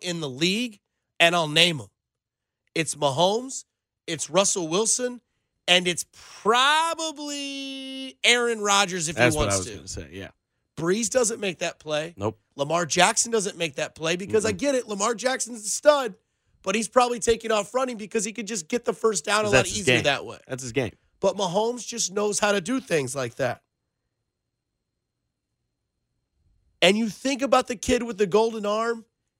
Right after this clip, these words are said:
Speaker 1: and he makes a play like that, that Nick Price, who was there, says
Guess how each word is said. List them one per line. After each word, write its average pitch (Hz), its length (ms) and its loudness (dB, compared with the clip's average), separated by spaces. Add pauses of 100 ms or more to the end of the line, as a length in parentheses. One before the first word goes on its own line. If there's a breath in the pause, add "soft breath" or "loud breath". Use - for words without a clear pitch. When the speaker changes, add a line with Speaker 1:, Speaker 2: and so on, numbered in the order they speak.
Speaker 1:
and 196 160 2
he 202 60 -2
makes 208 320 0
a 233 80 -2
play 220 300 -2
like 185 420 -6
that, 190 320 2 (160)
that 165 140 -4
Nick 196 200 -4
Price, 196 380 2
who 185 120 -4
was 180 220 2
there, 190 400 0 (480)
says 185 640 4